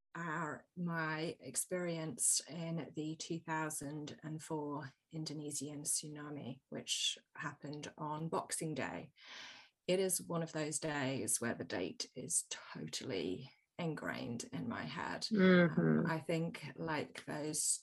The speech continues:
Speaker 1: Twin Towers moments that just impact you, because it was one of those events around the world where so many thousands and millions were affected.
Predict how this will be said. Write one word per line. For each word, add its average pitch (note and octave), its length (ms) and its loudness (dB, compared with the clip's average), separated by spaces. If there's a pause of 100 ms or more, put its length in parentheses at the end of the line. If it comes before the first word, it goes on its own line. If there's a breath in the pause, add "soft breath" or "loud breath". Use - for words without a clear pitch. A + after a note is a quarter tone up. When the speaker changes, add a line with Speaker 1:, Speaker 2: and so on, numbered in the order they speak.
(120)
Speaker 1:
Twin D#3+ 260 -2
Towers C#3 400 -4
moments C#3 560 -2
that - 240 -6
just - 640 -2
impact E3 540 -6
you, D#3 100 -2
because D#3 240 -4
it E3+ 80 -2
was - 120 -4
one E3+ 140 0
of E3+ 80 -4
those E3+ 200 -2
events D#3+ 360 -2
around E3 240 0
the E3+ 80 -2
world E3+ 520 0 (440 loud breath)
where D#3+ 560 0
so - 460 6
many F3 480 2
thousands D#3+ 560 0
and D#3 120 -2
millions D#3 720 0 (1120 soft breath)
were E3 500 2
affected. - 880 0